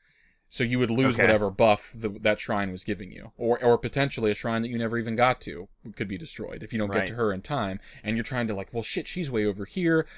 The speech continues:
Speaker 1: I only have so much." Oh, and move is do-, movement is done by basically rolling a die. Uh, so you only, you can move up to three spaces or up to six. It just depends on how you roll.
Speaker 2: Okay.
Speaker 1: Um,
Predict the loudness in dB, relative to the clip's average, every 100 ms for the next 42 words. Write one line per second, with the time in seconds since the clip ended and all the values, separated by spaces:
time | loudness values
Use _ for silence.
0 | -4 2 4 4 0 -2 -2 -4 -2 2
1 | 2 4 6 6 4 -2 -4 -4 0 0
2 | 0 -4 -6 -4 -2 -2 -2 -2 -4 -2
3 | 0 0 -4 -4 -4 0 2 2 -4 -10
4 | -12 -12 -10 -6 -4 -2 -4 -6 _ -20
5 | -20 -6 0 0 0 -2 0 2 2 2
6 | -2 -4 -4 0 2 4 2 -2 -12 _
7 | _ _ _ -12 -4 -4 -4 -6 -2 -2
8 | -2 0 -2 -2 -2 0 -2 -4 -4 -6
9 | -6 -8 -4 -4 -6 -8 -4 -4 -2 -2
10 | -4 -4 -2 -2 -2 -12 -20 -14 -10 -4
11 | -2 -2 -2